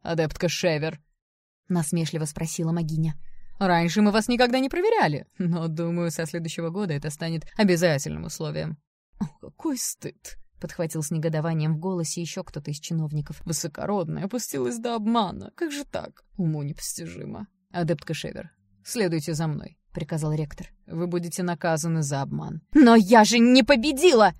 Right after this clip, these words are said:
в панике закричала Ева. «Зачем вы устраиваете этот цирк?» «Справедливости ради», сказал ректор. «За мной и без разговоров». «Отвратительно», прошипел магистр Лайус. «Не суметь победить даже с артефактом. Ох, бедная ваша матушка, такое унижение».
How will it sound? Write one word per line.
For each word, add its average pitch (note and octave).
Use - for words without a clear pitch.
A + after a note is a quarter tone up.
в -
панике E3+
закричала E3
Ева. D#3+
«Зачем B3+
вы D4
устраиваете B3+
этот B3+
цирк?» -
«Справедливости D3+
ради», A#3+
сказал D#3+
ректор. D#3
«За E3
мной F3+
и D#3+
без E3
разговоров». D#3+
«Отвратительно», F#3
прошипел D#3+
магистр D3+
Лайус. D#3
«Не G#3
суметь G3+
победить F#3
даже G#3+
с -
артефактом. -
Ох, -
бедная A3+
ваша G3
матушка, -
такое -
унижение». F3